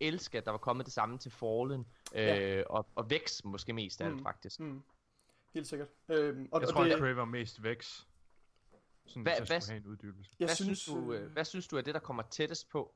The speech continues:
Speaker 1: Altså, mere for at få en indikation på, hvor vi måske skal gå hen i andre Grimrock cards, øh, efterfølgende. Er det, øh, er det det med Warmind? Fordi det er også meget sammenhængende.
Speaker 2: Det er, det er
Speaker 1: Øh.
Speaker 2: meget sammenhængende, men det er også ret vanskeligt.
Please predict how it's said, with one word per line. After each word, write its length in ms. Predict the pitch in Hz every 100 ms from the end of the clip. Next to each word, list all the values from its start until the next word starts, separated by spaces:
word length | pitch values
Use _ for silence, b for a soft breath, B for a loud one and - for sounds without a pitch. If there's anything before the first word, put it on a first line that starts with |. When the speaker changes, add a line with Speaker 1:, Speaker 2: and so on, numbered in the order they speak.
| -
Speaker 1:
Altså, 200 | 120 143
mere 180 | 151 175
for 120 | 165
at 60 | 143
få 100 | 165
en 100 | 131
indikation 520 | 120 123 - 156 110
på, 260 | 139 131 B 123
hvor 240 | 131 160
vi 100 | 123
måske 400 | 107 101 - 143
skal 180 | - -
gå 80 | 110
hen 220 | 113 139 - _ _ _
i 280 | - 117 107
andre 280 | - 139 156
Grimrock 360 | - 123 120 -
cards, 360 | 104 110 - -
øh, 200 | 101 98
efterfølgende. 580 | - - - 107 101 104 - B B
Er 80 | 139
det, 380 | 135 180 208 165
øh, 60 | 139
er 100 | 180
det 160 | 190
det 140 | 170 165
med 80 | 156
Warmind? 500 | 127 127 143 104 110
Fordi 200 | 127 123
det 100 | 151
er 40 | 180
også 140 | 170
meget 200 | 147 151
sammenhængende. 600 | 160 131 139 151 123 101 - - b b
Speaker 2:
Det 120 | 185
er, 180 | 190 165
det 140 | 117 190
er 40 |
Speaker 1:
Øh. 60 | 190
Speaker 2:
meget 200 | 170 175
sammenhængende, 380 | 175 165 160
men 120 | 151 156
det 80 |
er 40 | 165
også 240 | 160 - - - 147
ret 280 | 180 185 151
vanskeligt. 560 | 151 170 - 139 -